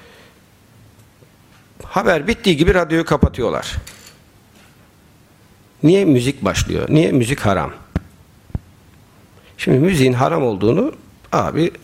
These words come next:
şey yapmış, kavramış, etmiş. Orada birisi diyor ki o mücahitlerden birisi, Cihadın Mahrem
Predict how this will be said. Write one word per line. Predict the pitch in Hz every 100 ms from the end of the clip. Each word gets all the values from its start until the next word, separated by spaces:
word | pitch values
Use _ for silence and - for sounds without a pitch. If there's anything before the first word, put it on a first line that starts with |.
| -
şey | - 127
yapmış, | 107 76 -
kavramış, | - 135 107 90 127 -
etmiş. | - - 143 - - - - - - - - - - - - _ _ _ _ _ - - - - _
Orada | - 208 196 180 190
birisi | 170 160 - 151
diyor | 202
ki | 185 123
o |
mücahitlerden | 113 107 107 101 - 101 98 92
birisi, | 92 85 - - - - - _ _ - - - - - -
Cihadın | 123 131 131
Mahrem | 139 123 113 123 127 123